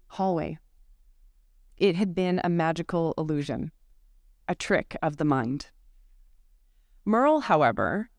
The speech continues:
with no such realization, is still trapped in the illusion, writhing on the ground and completely convinced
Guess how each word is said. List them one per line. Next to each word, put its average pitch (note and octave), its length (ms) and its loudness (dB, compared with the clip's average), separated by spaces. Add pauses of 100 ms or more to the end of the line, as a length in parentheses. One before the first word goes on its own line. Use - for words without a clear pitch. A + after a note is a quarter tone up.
(320)
with F3+ 260 0
no G3+ 240 4
such G#3+ 320 4
realization, E3 800 2
is E3+ 160 -4
still G3+ 320 2
trapped - 600 -2 (140)
in F#3 80 2
the E3+ 120 2
illusion, D#3+ 640 0 (640)
writhing G3+ 680 4
on F3 160 2
the E3+ 80 0
ground E3+ 600 2
and E3 180 0
completely A3 720 -2
convinced F#3 720 -2